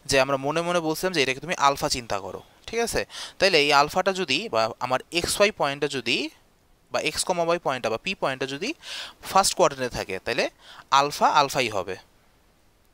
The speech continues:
ঠিক আছে? But ওই পি পয়েন্টে যদি সেকেন্ড কোয়াড্রেন্টে পড়ে, তখন কিন্তু আলফা আলফা বল-, বা আলফাকে আলফা রাখলেই হবে না, তখন কি করতে হয়? আমরা বলছিলাম পাই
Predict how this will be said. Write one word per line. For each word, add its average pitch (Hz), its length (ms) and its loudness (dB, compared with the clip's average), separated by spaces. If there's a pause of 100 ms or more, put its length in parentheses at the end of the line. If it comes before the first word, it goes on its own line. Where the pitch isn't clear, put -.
(540)
ঠিক 160 160 -6
আছে? 147 140 -2 (420)
But 147 120 6 (120)
ওই 180 160 0
পি 202 80 0 (100)
পয়েন্টে 180 260 -2
যদি 196 100 -6 (140)
সেকেন্ড 165 280 2
কোয়াড্রেন্টে 196 420 2
পড়ে, 202 160 2 (460)
তখন 180 240 0
কিন্তু 196 200 -4 (200)
আলফা 143 320 4
আলফা 139 260 -2
বল-, 143 280 -2
বা 110 80 4 (260)
আলফাকে 143 360 0
আলফা 131 220 0
রাখলেই 135 260 -2
হবে 110 160 -2
না, 95 120 -6
তখন 147 200 -6
কি 170 140 -10
করতে 185 260 -4
হয়? 110 160 0 (460)
আমরা 135 220 0
বলছিলাম 190 280 -2 (380)
পাই 180 140 6